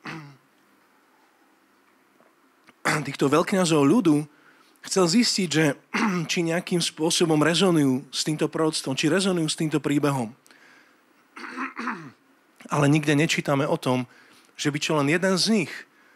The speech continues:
v čase Ježišovho narodenia si dal to úsilie a prišiel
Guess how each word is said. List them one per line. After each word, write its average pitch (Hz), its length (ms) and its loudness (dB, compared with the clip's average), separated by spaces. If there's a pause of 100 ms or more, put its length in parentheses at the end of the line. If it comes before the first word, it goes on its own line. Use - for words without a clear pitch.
v - 80 -16
čase 170 320 0
Ježišovho 156 460 -2
narodenia 139 640 -2 (500)
si - 160 -2
dal 156 320 2
to 185 160 2
úsilie 151 560 0
a 123 80 -6
prišiel 127 720 -4